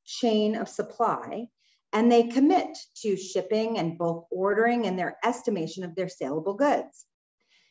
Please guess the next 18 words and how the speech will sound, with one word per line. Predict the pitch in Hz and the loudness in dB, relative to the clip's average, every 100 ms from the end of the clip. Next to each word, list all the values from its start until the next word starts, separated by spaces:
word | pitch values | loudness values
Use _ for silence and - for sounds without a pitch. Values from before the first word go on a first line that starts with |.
| _ | _
This | 277 302 | -2 2
is | 381 254 | 2 2
where | 262 | 2
growing | 220 220 214 | 2 2 0
from | 214 202 | -2 -6
seed | 185 - 247 247 | -6 -6 -6 -4
yourself | 262 - 180 180 | -4 -2 -2 -2
is | 175 | -4
a | 180 | -6
huge | - - - 262 214 202 208 | -8 -6 0 2 2 -2 -6
advantage. | 202 185 180 180 - - - - _ _ _ _ _ | -6 -4 -4 -6 -14 -20 -20 -20 _ _ _ _ _
Did | - 214 | -6 2
you | 277 | 4
know | 311 196 202 | 4 4 0
that | 233 - | -4 -6
there | 202 185 | -4 -4
is | 185 - _ | -6 -12 _
pink | 208 208 208 | -8 -6 -8